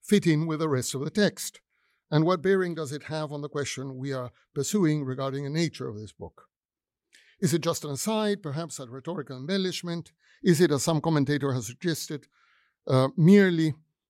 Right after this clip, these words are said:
Descartes trying to please some of his readers, particularly those who may have objected to his scientific proposals, even censored them,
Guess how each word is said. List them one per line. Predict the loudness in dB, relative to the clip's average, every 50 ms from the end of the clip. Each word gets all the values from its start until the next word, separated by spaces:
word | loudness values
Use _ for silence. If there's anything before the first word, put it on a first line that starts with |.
| _ 4
Descartes | 6 6 6 8 6 2 2 2
trying | 0 -2 -2 -2
to | -4 -4
please | 0 2 4 4 4 2
some | 0 -2 -2 -2
of | -2 -4
his | -4 -4 -2
readers, | 0 0 0 0 -2 -4 -6 -8 -10 -12 -14 _ _ _ _ _ -4
particularly | -4 2 2 2 2 2 -2 -4 -2 0
those | 2 2 2 0 -2 -4
who | -8 -8 -8
may | -6 -6 -6 -6
have | -6 -8
objected | -10 -10 0 2 2 2 2 -4 -10 -10
to | -10 -10
his | -10 -10 -10
scientific | -10 -10 -10 -8 -10 -10 -10 -10 -12 -12
proposals, | -14 -8 -4 -2 -2 -2 -2 -6 -12 -14 -16 -18 -20 -20 _ _ _ _
even | -4 -2 -2 0 -2
censored | 0 2 4 4 4 2 0 -4 -8 -10 -12
them, | -14 -14 -16